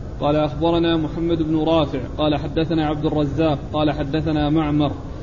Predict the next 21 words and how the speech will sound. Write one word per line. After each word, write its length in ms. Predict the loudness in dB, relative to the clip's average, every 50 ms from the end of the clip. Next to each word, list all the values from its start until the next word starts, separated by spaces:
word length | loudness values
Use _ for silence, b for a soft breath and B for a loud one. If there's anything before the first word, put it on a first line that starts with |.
| B B -8 -6
عن 120 | -4 0 0
ابن 240 | 0 2 0 0 0 0
طاووس 640 | 0 2 2 2 4 4 4 4 4 2 -2 -6 -8 -8 -8 -4
عن 140 | -2 -2 -2
أبيه 400 | 0 0 2 4 6 6 6 4 0 -4 -8 -8 -8 -10 -8 -4
عن 100 | 0 2
ابن 240 | 2 2 2 0 -2
عباس 560 | -2 -2 -2 -2 0 0 2 2 2 0 0
رضي 380 | 0 0 0 0 2 2 2 2
الله 400 | 2 2 2 0 0 0 0 -2
عنهما 480 | -2 0 0 2 2 2 2 2 0
أنه 440 | 0 0 0 0 0 0 0 -2 -2 0
قال: 380 | 0 2 4 4 4 4 2 0 -2 -4 0
قال 260 | 0 2 2 2 0
رسول 340 | 0 0 0 0 2 2 2
الله 400 | 2 2 2 2 2 2 2 0
صلى 260 | 0 -2 -2 0 0
الله 440 | 0 2 2 2 2 2 2 0 0
عليه 340 | 2 2 0 0 0 -2
وآله 440 | -2 0 0 2 2 2 2 2 2
وسلم: 560 | 0 0 -2 -2 0 2 4 4 4 2 0